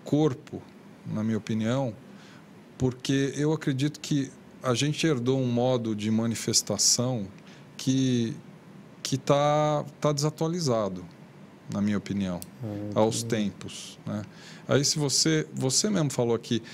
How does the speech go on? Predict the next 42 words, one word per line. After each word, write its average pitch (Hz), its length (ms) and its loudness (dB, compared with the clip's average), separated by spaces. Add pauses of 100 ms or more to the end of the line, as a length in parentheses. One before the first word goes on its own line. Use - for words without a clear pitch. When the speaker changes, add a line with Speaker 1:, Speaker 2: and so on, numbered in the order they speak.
(220)
Speaker 1:
pô, 139 140 2
eu 151 100 2
tô 175 180 2
entrando 156 400 0
lá, 151 140 2
eu 170 60 0
tô, 175 280 -2
eu 143 80 -2
tô, 165 280 -2
eu 143 80 -2
vou 156 100 -2
falar 175 300 2
de 160 100 -4
coisa 170 220 -2
que 170 80 -14
eu - 20 -20
tô - 100 -6
fazendo, 147 280 0
eu 143 40 -2
tô 185 140 -2
preocupado 190 540 2
com - 120 -6
isso 113 160 -2
também, 107 180 0
eu - 40 -2
tô, 147 120 -2 (140)
tá 156 140 0
na 190 80 2
minha 202 160 4
apresentação 139 840 0
Speaker 2:
Uhum. 101 160 2
Speaker 1:
isso, 104 240 -6
né? 110 200 -4 (600)
E 143 120 2
eu 160 160 2
acho 165 260 -2
que 156 240 -2
o, 135 340 0
os - 160 -2
talks, - 680 2
eles 131 220 -2
trouxeram 131 680 0